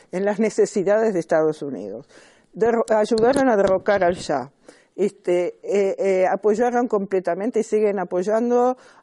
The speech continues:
al, al reino de Marruecos, a la monarquía marroquí. A su, ayudaron a bajar a Suharto, al contrario, apoyar, perdón, a Suharto, a Pinochet, a la Junta Argentina, a Mobutu, a Trujillo,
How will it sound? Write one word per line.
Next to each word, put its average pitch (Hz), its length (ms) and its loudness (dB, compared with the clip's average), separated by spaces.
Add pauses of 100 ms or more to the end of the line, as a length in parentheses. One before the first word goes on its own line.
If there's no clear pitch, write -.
al, 165 920 -2
al 156 180 0
reino 185 360 2
de 170 100 4
Marruecos, 156 580 -2
a 160 60 -2
la 147 100 -2
monarquía 160 520 -2
marroquí. 143 560 -4 (260)
A 180 140 -2
su, 196 340 0
ayudaron 208 640 0
a 190 80 0
bajar 185 340 0
a 185 60 -2
Suharto, 170 540 -2 (220)
al 170 160 -2
contrario, 160 480 0
apoyar, 160 480 0
perdón, 147 460 -4
a 156 120 -4
Suharto, 139 600 -2
a 180 80 0
Pinochet, 180 720 -2 (240)
a 202 100 -2
la 208 140 0
Junta 240 320 -2
Argentina, 170 760 -4
a 190 40 -4
Mobutu, 202 560 -4
a 196 100 0
Trujillo, 196 640 -4